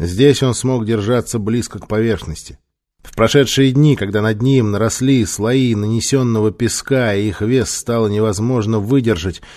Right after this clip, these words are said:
он сумел выползти повыше, оставив над собой только слой, достаточный для защиты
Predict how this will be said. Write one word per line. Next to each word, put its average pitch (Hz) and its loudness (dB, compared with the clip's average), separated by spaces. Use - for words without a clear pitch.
он 101 -6
сумел 113 0
выползти 113 2
повыше, 117 -2
оставив 107 -6
над 104 -6
собой 107 -4
только 117 -2
слой, 113 -2
достаточный 101 -6
для 95 -4
защиты 98 -6